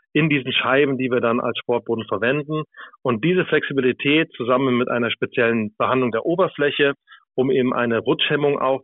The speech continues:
zu gewährleisten, die die Sportler ja benötigen. Mit diesen beiden Faktoren liefern wir dann ein sogenanntes flächenelastisches Sportbodensystem,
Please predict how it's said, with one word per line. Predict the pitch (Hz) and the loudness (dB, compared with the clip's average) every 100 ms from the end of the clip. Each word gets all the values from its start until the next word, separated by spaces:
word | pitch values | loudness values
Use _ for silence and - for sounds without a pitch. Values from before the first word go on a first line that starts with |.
| - | -8
zu | 127 | -4
gewährleisten, | 127 131 127 120 120 - 127 110 | 0 2 4 2 0 -4 -8 -4
die | 117 | -2
die | 117 | -2
Sportler | - 123 123 113 | -2 -2 0 0
ja | 107 | 0
benötigen. | 110 117 160 147 139 139 143 _ _ - | 0 0 0 0 0 -2 -2 _ _ -8
Mit | 113 | -6
diesen | 127 139 | -4 -4
beiden | 131 120 117 | 0 -2 -2
Faktoren | 113 - - 135 139 139 131 _ - | -8 -4 2 2 2 0 -6 _ -6
liefern | 135 135 123 | -4 0 2
wir | 120 | 2
dann | 120 135 | 2 0
ein | 120 107 | -2 -2
sogenanntes | 104 127 123 113 - - | 0 2 2 0 -4 -2
flächenelastisches | 139 147 156 123 120 - - 107 | -2 -2 -2 0 -2 -2 -4 -4
Sportbodensystem, | - - 175 - 151 147 135 - 127 131 | -4 -2 0 2 0 2 -2 0 2 2